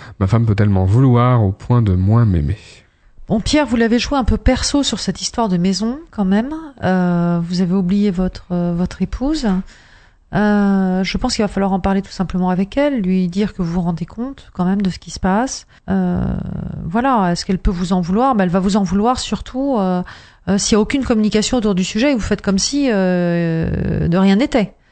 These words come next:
Speaker 2: Parce que vous avez quand même vingt minutes, elle a une heure trente. Alors moi, ce que je vous conseille aussi, c'est finalement pendant cette heure dix, c'est beaucoup, hein, vous avez soixante-dix minutes de plus qu'elle.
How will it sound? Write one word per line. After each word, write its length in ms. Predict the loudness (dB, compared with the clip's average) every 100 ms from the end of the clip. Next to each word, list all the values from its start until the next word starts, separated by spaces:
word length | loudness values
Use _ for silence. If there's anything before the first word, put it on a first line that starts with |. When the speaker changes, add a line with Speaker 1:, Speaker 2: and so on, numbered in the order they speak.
| _
Speaker 2:
Parce 120 | _ -4
que 40 |
vous 160 | 0 2
avez 100 | 2
quand 120 | 2
même 140 | 2
vingt 120 | 4
minutes, 400 | 4 4 2 0
elle 120 | 0 2
a 40 |
une 140 | 2
heure 100 | 0
trente. 320 | -2 -4 -4 -6 -20 -20 -2
Alors 140 | 2
moi, 100 | 2
ce 60 | 2
que 80 | -2
je 80 |
vous 80 | -2
conseille 340 | -4 0 2 0
aussi, 260 | 0 -2
c'est 180 | 0 -4
finalement 420 | -6 -2 0 0
pendant 480 | 2 2 2 2 0 -6 _ _
cette 340 | -4 -2 2 4
heure 300 | 4 4 0
dix, 200 | 0 -2
c'est 220 | -2 -2
beaucoup, 340 | 0 2 2
hein, 160 | 2 0
vous 80 | 0
avez 100 | 0
soixante-dix 560 | 4 2 2 0 0 -2
minutes 260 | 0 0
de 100 | 0
plus 420 | 0 0 -2 -8 -2
qu'elle. 400 | 0 2 0